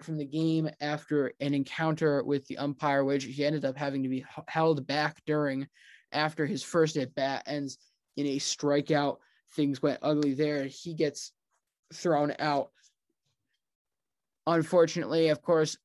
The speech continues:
the heartbreaking part of all of that is there's a lot of people, especially when you're Joey Votto, you're the franchise guy for years and years. There's a lot of heartbreak when there's the people that aren't able to get to the stadium regularly that show up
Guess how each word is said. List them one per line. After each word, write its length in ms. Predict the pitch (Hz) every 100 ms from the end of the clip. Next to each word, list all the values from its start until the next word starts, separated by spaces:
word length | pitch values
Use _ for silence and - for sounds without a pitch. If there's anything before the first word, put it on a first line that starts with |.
| -
the 120 | 151
heartbreaking 540 | 175 180 185 170 170
part 220 | 160 165 160
of 100 | 147
all 140 | 139
of 80 | 131
that 280 | 143 151 -
is 400 | 151 165 165 - - _ _ -
there's 160 | 170 190
a 60 |
lot 240 | 170 165 160
of 80 | -
people, 500 | 160 160 180 180 160
especially 380 | - 160 170
when 120 | 160 156
you're 140 | 151
Joey 320 | 156 160 160
Votto, 480 | 139 151 151 156 143
you're 140 | 147
the 80 | 135
franchise 560 | - 156 151 160 143 -
guy 440 | 143 143 147 147 - _ _ _
for 440 | - 160 143 139 -
years 400 | 139 147 151 143
and 100 | 131
years. 540 | 127 143 147 156 - _ _ _ _ _ _ _ _ _ _ _ _ _ _ _ -
There's 220 | 170 175
a 40 | 180
lot 160 | 175
of 60 | 165
heartbreak 540 | 156 165 165 165 147
when 160 | 160 151
there's 180 | 147 135
the 80 | 135
people 300 | 165 151 143
that 140 | 135
aren't 200 | 156 156
able 240 | 151 143
to 80 | 143
get 220 | 139 147
to 80 | - -
the 60 |
stadium 500 | - 156 139 143 139
regularly 580 | 131 135 147 139 135 131
that 160 | 131 -
show 420 | - 160 143 143
up 200 | 139